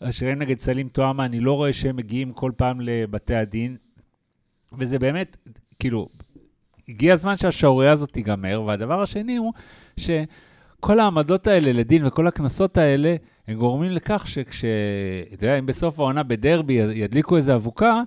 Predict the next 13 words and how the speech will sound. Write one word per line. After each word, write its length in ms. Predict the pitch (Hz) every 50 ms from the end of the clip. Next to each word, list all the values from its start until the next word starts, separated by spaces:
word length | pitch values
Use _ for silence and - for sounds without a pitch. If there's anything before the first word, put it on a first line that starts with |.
| - - - - - - _ _ _
אז 140 | 120 120 104
ייתנו 200 | 117 - 185 208
לך 200 | 220 202 156 -
עונש 320 | 165 175 208 214 196 -
שהוא 140 | - 160 147 - _
פי 300 | - 220 220 220 214 202 - _
כמה 260 | 208 208 208 202 196 165
וכמה 340 | 170 - 180 190 202 196 175
חמור 360 | - - 165 170 196 208 196
מעונשים 580 | 190 185 175 175 170 165 156 - - 202 196
שקבוצות 400 | 175 185 - 165 160 170 190 180
אחרות 300 | - - - 196 214 220
מקבלות, 600 | 220 202 - - 165 147 151 151 160 185 185 -